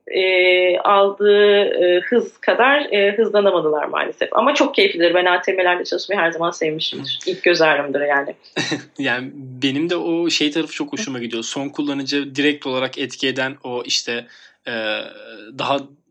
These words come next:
Speaker 2: nasıl denir? Daha donanımsal, e, tasarımlar çok hoşuma gidiyor. E, bundan daha ön-, e, iki bölüm önce Orkun Şerpa'dan Orkun'la birlikte post cihazlarının
Speaker 1: Hı hı,
Speaker 2: tasarım
Speaker 1: hı hı.
Speaker 2: sürecini konuşmuştuk. E,
Speaker 1: Hı hı,
Speaker 2: bu,
Speaker 1: hı
Speaker 2: bu
Speaker 1: hı.
Speaker 2: tarz böyle web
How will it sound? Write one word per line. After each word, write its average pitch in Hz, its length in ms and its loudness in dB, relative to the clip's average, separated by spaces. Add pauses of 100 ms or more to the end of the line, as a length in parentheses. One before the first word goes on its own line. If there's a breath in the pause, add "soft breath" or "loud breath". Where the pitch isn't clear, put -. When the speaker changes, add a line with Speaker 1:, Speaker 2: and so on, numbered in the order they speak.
(160)
Speaker 2:
nasıl 127 240 -8
denir? 123 340 -8 (260 soft breath)
Daha 147 220 -4
donanımsal, 135 680 -4
e, 120 420 -6 (360)
tasarımlar 139 640 -6
çok 143 240 -10
hoşuma 135 320 -8
gidiyor. 127 360 -10 (520 soft breath)
E, 123 40 -6
bundan 123 640 -4
daha 131 180 -2
ön-, 131 200 -10
e, 135 180 -10
iki 139 440 -8 (140)
bölüm 131 260 -6
önce 131 360 -6
Orkun 131 540 -8
Şerpa'dan 131 600 -6
Orkun'la 131 440 -10
birlikte 131 280 -8
post 143 320 -6
cihazlarının 131 420 -2
Speaker 1:
Hı 220 40 4
hı, 220 40 -4
Speaker 2:
tasarım 220 260 0
Speaker 1:
hı 233 80 0
hı. 240 40 2
Speaker 2:
sürecini 135 280 -6
konuşmuştuk. - 640 -14 (480 loud breath)
E, 147 80 -6
Speaker 1:
Hı 196 60 0
hı, 208 60 0
Speaker 2:
bu, 214 60 -4
Speaker 1:
hı - 160 -6
Speaker 2:
bu 160 60 -4
Speaker 1:
hı. 160 40 -2
Speaker 2:
tarz 170 340 0
böyle 170 220 2
web 165 300 0